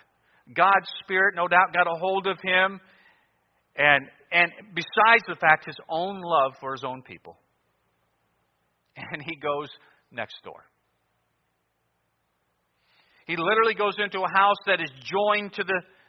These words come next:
synagogue. And what a crucial decision that would be. What a crucial decision that he,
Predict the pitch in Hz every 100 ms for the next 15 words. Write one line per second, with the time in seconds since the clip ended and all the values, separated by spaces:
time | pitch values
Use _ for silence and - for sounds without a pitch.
0 | _ - 190 165 131 117 101 - _ _
1 | _ _ _ _ _ _ _ _ _ _
2 | _ _ _ _ _ _ _ _ _ _
3 | _ _ _ _ _ _ _ _ _ 147
4 | 147 139 160 156 139 - - 196 - 196
5 | 175 175 - 139 117 113 113 101 120 113
6 | - 110 92 104 82 _ _ _ _ -
7 | - 147 233 226 - 277 277 262 226 -
8 | 262 214 208 202 208